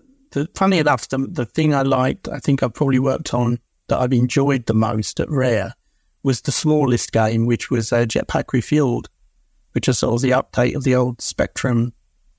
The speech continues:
Ultimate Play the Game sort of game. And, um, I, I ended up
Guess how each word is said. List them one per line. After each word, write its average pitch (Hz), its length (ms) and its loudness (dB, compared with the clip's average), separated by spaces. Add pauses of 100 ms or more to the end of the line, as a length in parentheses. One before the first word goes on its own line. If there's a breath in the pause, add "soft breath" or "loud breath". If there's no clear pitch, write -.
(120)
Ultimate 127 340 0
Play 135 240 0
the 117 80 0
Game 113 400 0 (1000)
sort 135 160 -4
of 135 100 -2
game. 113 380 0 (540)
And, 120 300 0
um, 123 400 0 (180)
I, 123 240 -2 (100)
I 135 120 0
ended 131 260 0
up - 120 -2